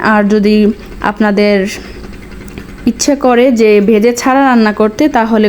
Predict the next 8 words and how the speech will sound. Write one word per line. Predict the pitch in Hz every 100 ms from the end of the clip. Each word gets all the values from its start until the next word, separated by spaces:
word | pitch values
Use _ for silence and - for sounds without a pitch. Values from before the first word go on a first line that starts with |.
| 208
করে | 214 202 202
দেখবেন। | 190 214 339 - - - - 226
দুইটার | 294 302 330 320
টেস্টই | 311 311 320 285
আপনার | 285 262 226
দুই | 240 233
রকম | 233 226 208
আসবে, | 202 226